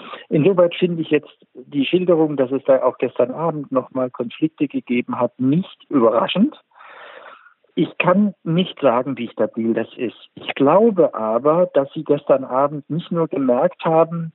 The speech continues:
dass sie endlich vernünftig agieren müssen, jedenfalls versuchen müssen, Kompromisse zu erreichen. Sie haben vielleicht auch gespürt, dass das kein Hin und Her mehr werden darf. Deswegen, wenn es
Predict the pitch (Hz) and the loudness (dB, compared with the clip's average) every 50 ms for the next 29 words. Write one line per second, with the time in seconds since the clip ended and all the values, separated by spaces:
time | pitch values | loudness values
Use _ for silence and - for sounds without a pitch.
0 | _ - 139 135 - - 156 - - 131 151 156 - - 139 127 - - _ _ | _ -8 -8 -8 -8 -10 -8 -2 -2 -2 -2 -4 -6 -6 -6 -6 -6 -10 _ _
1 | _ - - 143 127 127 143 165 170 - - - 127 - - - 123 120 - 135 | _ -2 0 0 2 2 2 0 -2 -4 -4 -6 -6 -6 -2 -2 -2 -2 -2 -2
2 | 135 135 139 139 143 151 170 185 - 220 208 165 139 139 139 139 135 - - 120 | 2 2 4 2 2 -2 -4 -4 -2 -2 -2 2 2 2 2 2 -2 -4 -4 -4
3 | 117 - - - 135 - - - 175 185 170 - 151 135 127 127 120 135 123 - | -4 -4 -6 -8 -8 -6 -2 0 0 0 0 -2 -4 -4 -4 -4 -4 -6 -6 -4
4 | 131 127 117 - 120 120 123 135 135 180 170 - - - 170 170 160 156 160 156 | -4 -4 -2 -2 -2 0 0 -2 0 -2 -4 -4 -4 -4 -4 -4 0 0 -2 -2
5 | 151 - 156 156 156 139 135 147 160 165 - 220 226 233 - - - - - - | 0 0 0 2 2 2 2 2 2 2 2 4 4 2 2 -2 -20 -20 -20 -20
6 | - - - _ _ _ _ _ _ _ - 156 143 135 120 131 135 151 165 180 | -20 -20 -20 _ _ _ _ _ _ _ -6 -4 -2 -2 0 2 2 2 0 -2
7 | 170 _ _ - - 160 147 139 135 131 151 143 - - - - 160 208 220 - | -10 _ _ -8 -4 -2 0 2 4 2 2 2 -4 -8 -4 0 0 0 0 -2
8 | - - 147 - - _ - 143 135 151 190 226 - _ _ - 151 143 143 - | -10 -10 -12 -12 -12 _ -8 -4 0 0 0 0 -2 _ _ 0 0 0 0 -4
9 | 156 143 - - - 147 151 160 147 127 151 151 151 147 139 - - 127 127 131 | -8 -8 -8 -6 -8 -6 -6 -6 -6 -6 -6 -4 -4 -4 -6 -4 -2 0 0 2
10 | 135 123 107 98 104 98 98 101 104 95 92 95 87 87 92 95 - - - _ | 2 0 0 0 0 0 0 -2 -4 -6 -6 -4 -4 -4 -6 -8 -10 -14 -20 _
11 | _ - - - - _ _ - 143 135 - - 160 151 151 151 143 160 156 151 | _ -20 -20 -20 -20 _ _ 0 0 0 0 2 4 4 4 4 2 0 -4 -2
12 | 139 139 139 139 143 135 | 0 0 0 2 0 -2